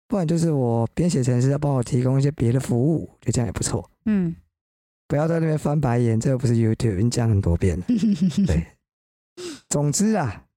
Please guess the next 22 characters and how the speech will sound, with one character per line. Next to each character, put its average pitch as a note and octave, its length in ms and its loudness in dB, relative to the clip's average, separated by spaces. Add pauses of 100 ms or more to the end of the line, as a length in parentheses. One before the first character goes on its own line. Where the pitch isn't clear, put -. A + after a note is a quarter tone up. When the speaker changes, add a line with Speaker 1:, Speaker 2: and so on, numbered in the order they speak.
(180)
Speaker 1:
尽 D3 200 -2
可 A#2+ 120 -2
能 A#2 160 2
提 B2 220 -2
供 B2+ 160 0
协 A#2+ 340 0
助， B2+ 240 -2
好 A2+ 140 2
不 C#3 60 0
好？ A#2+ 260 -2 (1200)
我 C3+ 100 0
不 D3 60 0
知 F3+ 80 0
道 G#3+ 80 0
我 F#3+ 140 0
以 - 20 -4
前 C#3+ 140 -2
有 - 20 0
没 B2 60 0
有 A#2+ 40 0
讲 G#2+ 220 0
过， D#2+ 300 -4